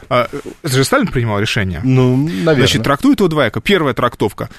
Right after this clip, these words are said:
Speaker 1: Сталин был настоящий коммунист, революционер, марксист, э, со-, со-, за социализм, и ему, а, были чужды все вот эти вот, э, имперские, э, замашки, да?
Speaker 2: Ну да.
Speaker 1: И он никогда не говорил,
Speaker 2: У него была
Speaker 1: ну,
Speaker 2: мировая революция.
Speaker 1: это цитата опять по
Speaker 2: Да.
Speaker 1: Молотову, что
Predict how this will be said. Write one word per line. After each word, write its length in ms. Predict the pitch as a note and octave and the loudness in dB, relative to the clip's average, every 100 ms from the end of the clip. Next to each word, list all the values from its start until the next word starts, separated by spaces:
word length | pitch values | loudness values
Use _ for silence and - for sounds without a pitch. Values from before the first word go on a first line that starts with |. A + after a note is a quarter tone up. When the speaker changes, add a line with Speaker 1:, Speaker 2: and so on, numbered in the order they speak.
| - | -18
Speaker 1:
Сталин 600 | - - C3+ F3+ G#3+ F#3+ C3 | -14 -2 2 2 2 0 2
был 220 | D3+ F3 | 2 2
настоящий 580 | C3+ - A#2+ C#3+ - B2 | 0 0 0 0 -2 -6
коммунист, 540 | A#2+ A#2+ C#3+ G#3 - | -4 -2 0 0 -2
революционер, 640 | A#2+ A2+ G#2+ A#2 C3+ F3+ | 0 0 0 -2 0 0
марксист, 560 | C3+ G#2+ - - F#3 - | 0 -2 -2 -2 -2 -2
э, 400 | B2 A#2 A2 A2+ | 0 2 0 -2
со-, 200 | A2 B2+ | -2 -2
со-, 260 | A2 A#2 A2+ | -2 -2 -4
за 160 | - A#2+ | -2 -2
социализм, 600 | A#2+ - A2+ D#3 G3 F3+ - - - | -2 0 2 2 2 -2 -8 -16 -2
и 80 | C#3+ | 2
ему, 380 | C#3+ D3+ A3+ - - _ _ _ _ | 4 4 2 -2 -12 _ _ _ _
а, 100 | - | -2
были 280 | A#2+ A#3 G3 | 2 4 2
чужды 520 | - A3+ B3 F#3 D#3+ | 2 4 4 4 0
все 280 | D#3+ - F#3+ | -2 0 2
вот 200 | F3 - | 2 2
эти 240 | F#3 F3+ D3 | 0 0 0
вот, 340 | C3 D#3 - | 2 0 0
э, 140 | A#2 A#2 | 0 2
имперские, 1160 | B2+ A#2+ E3+ F3+ - - D3 B2+ A#2+ A2+ G#2+ G#2 | 0 0 0 0 -2 -2 2 2 2 0 -2 -2
э, 40 | G#2+ | -2
замашки, 500 | B2+ D#3+ F3+ - A2+ | 0 2 0 -2 -2
да? 200 | A#2+ C3 | 0 2
Speaker 2:
Ну 120 | E3+ | 4
да. 180 | C#3+ G#2+ - | 2 0 2
Speaker 1:
И 100 | A3+ | 2
он 160 | C4 | 4
никогда 360 | A3 G#3 F3+ E3+ | 2 0 0 0
не 100 | D3 | 0
говорил, 320 | C#3 D3+ - | 0 2 4
Speaker 2:
У 20 | - | 4
него 80 | D3+ | 2
была 100 | D#3 | 4
Speaker 1:
ну, 60 | |
Speaker 2:
мировая 280 | D#3 D3 D3 | 4 4 4
революция. 280 | C#3+ C3+ D3+ | 4 2 2
Speaker 1:
это 120 | E3 | 0
цитата 380 | - F3 D3+ B2+ | -2 0 0 0
опять 180 | B2+ B2+ | -2 0
по 120 | - | 0
Speaker 2:
Да. 40 | |
Speaker 1:
Молотову, 540 | A3 C#4 G3 E3+ D3+ C#3+ | 2 0 2 2 2 2
что 360 | - D#3+ D3+ | 2 2 2